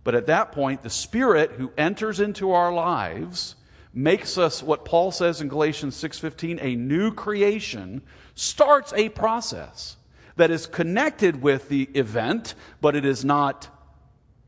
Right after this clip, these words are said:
the event. It is separate. And where we would say, "Well, I began by the Spirit, but now I need to work really hard. I need to get on the treadmill of performance and obedience. I need to try and, and,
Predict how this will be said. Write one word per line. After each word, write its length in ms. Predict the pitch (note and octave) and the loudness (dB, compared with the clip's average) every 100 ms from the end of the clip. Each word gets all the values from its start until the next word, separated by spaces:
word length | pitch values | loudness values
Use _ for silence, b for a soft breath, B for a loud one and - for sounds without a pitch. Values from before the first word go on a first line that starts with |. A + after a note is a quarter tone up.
| _ _ | _ _
the 140 | A2 A2+ | -8 -6
event. 460 | G2+ G2+ - - _ _ _ - | -6 -8 -12 -20 _ _ _ -18
It 140 | - | -16
is 80 | - | -12
separate. 400 | - A2 - - _ _ - _ - _ _ _ _ _ _ _ - _ _ _ _ _ _ _ _ _ _ _ _ _ _ - | -10 -10 -12 -20 _ _ -20 _ -20 _ _ _ _ _ _ _ -20 _ _ _ _ _ _ _ _ _ _ _ _ _ _ -8
And 120 | B2+ | -2
where 180 | B2+ C#3+ | 4 4
we 260 | B2 F#3 B3+ | 4 2 4
would 200 | G3+ E3 | 4 2
say, 300 | - D3+ D3+ | 2 4 4
"Well, 380 | C#3 B2+ A#2 G2+ - - _ _ _ _ | 2 -2 -2 -8 -20 -20 _ _ _ _
I 80 | - | -10
began 400 | G2 F2+ D#3 G#3+ | -8 -2 2 4
by 180 | G3 G3 | 2 2
the 100 | G3 | 0
Spirit, 500 | - G3 G3 F#3+ F#3 | -2 2 2 2 -2
but 160 | B2+ | -6
now 220 | B2+ C#3+ D3 | 0 0 0
I 80 | |
need 160 | C3 B2 | -2 -6
to 80 | G#2 | -2
work 260 | E3 F#3+ | -2 0
really 220 | F#3 F3+ D#3 | -2 -2 0
hard. 380 | F3 F3 E3+ | 0 0 0
I 40 | D3 | -2
need 160 | B2 | -6
to 80 | C3+ | -6
get 140 | D3 C#3 | -6 -6
on 120 | A#2+ | -6
the 80 | G#2 | -8
treadmill 600 | - F#3+ F#3 E3 E3+ B2 | -6 -2 -2 -2 -2 -2
of 120 | - | -4
performance 600 | A2 - G#3+ G#3 G#3 - | -14 -4 -2 -2 -4 -8
and 100 | B2+ | -10
obedience. 840 | A2 D3+ G3+ F#3+ F3 - - - - b b b | -6 -4 0 0 0 -4 -12 -14 -14 b b b
I 140 | C3+ | -2
need 140 | D3 B2 | 0 -2
to 80 | |
try 380 | A#2 - E3 D#3+ | -6 -2 2 2
and, 220 | D3 A2+ - | 2 -4 -8
and, 340 | A#2 G#2+ G#2 | -10 -8 -10